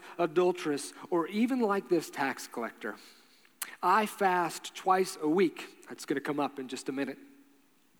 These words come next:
"I give tithes of all that I get.' But the tax collector, standing far off,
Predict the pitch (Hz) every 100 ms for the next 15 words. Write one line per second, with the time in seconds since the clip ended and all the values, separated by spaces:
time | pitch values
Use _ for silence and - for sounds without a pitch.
0 | _ - - 165 190 190 190 - - 240
1 | 196 160 147 - - 143 - 180 202 214
2 | 196 165 - 156 160 160 143 143 139 -
3 | - - _ _ _ _ _ _ - _
4 | - 127 131 - 165 - - 131 123 127
5 | 110 - 147 143 143 139 147 135 131 123
6 | 123 -